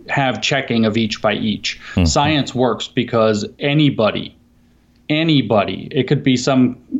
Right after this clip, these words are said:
Speaker 1: teenager in his basement fooling around with his chemistry set, could overturn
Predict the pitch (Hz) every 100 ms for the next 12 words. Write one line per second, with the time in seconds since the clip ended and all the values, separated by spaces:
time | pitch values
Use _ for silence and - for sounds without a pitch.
0 | - - 190 190 165 143 143 131 127 110
1 | 107 127 123 120 107 135 127 123 117 113
2 | 110 104 - 127 123 - 107 - 101 -
3 | - - - - 143 135 131 131 131 135
4 | 117 113 117